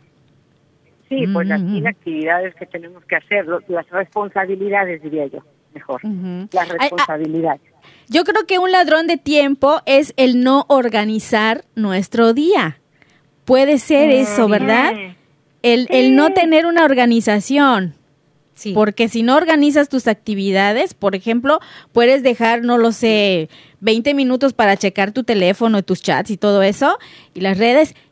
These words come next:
Speaker 2: y después de eso, pues ya entonces puedes, eh, no lo sé, el tiempo para hacer una comida muy rica para la familia, el tiempo para leer un libro, el tiempo para,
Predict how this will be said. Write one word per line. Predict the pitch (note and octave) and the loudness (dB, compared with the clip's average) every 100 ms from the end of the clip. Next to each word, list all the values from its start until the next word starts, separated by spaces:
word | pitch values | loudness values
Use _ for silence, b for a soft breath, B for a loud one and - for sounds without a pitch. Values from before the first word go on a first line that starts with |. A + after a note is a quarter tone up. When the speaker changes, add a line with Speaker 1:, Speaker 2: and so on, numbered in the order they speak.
| - | -2
Speaker 2:
y | D4+ F4+ G4 - _ - | 2 2 2 -4 _ -4
después | B3 - D#4 | -2 2 0
de | D4 F4+ | 2 2
eso, | F#4 A4 A4+ | 2 2 2
pues | C4+ A#3 | 2 2
ya | A#3+ | 0
entonces | B3+ D4 D#4+ - | 0 0 0 -2
puedes, | C4 C4 C4+ A#3+ | 0 0 0 0
eh, | G3 F#3 E3 F3 | 0 2 0 0
no | G3+ | 0
lo | A#3 C4 | 2 0
sé, | - B3 - B B B | 0 -2 -4 B B B
el | - G3+ F#3+ | -4 -4 -2
tiempo | D4 C#4 C#4 C4+ C4+ | 0 2 4 2 2
para | A3+ G3+ F3+ D3+ b b | 2 0 0 -4 b b
hacer | - A3 G#3+ | -8 -6 -6
una | G#3 G3 | -4 -4
comida | F#3+ F#3 F#3+ F3+ C3+ - | -2 -2 0 0 -2 -6
muy | F3+ F#3+ | -10 -6
rica | E3+ G3+ A3 | -2 -2 -2
para | - F3+ | -2 -2
la | D#3 | -2
familia, | D3 D#3 F#3 D4 C#4+ C#4 C4+ | -4 -6 0 2 2 2 2
el | A#3 F#3 | 0 0
tiempo | G#3+ A3 | 0 2
para | A3 G3 F3+ F3+ F3+ F3 | 0 0 0 0 0 2
leer | F3+ E3+ E3 | 2 0 -4
un | E3+ | -4
libro, | A3 D#4 D4+ C#4+ | 0 2 4 2
el | B3 | 0
tiempo | A#3 G#3 G#3+ G#3+ | -2 -2 -2 -2
para, | G3 F#3 E3+ D3 | -2 -2 -4 -6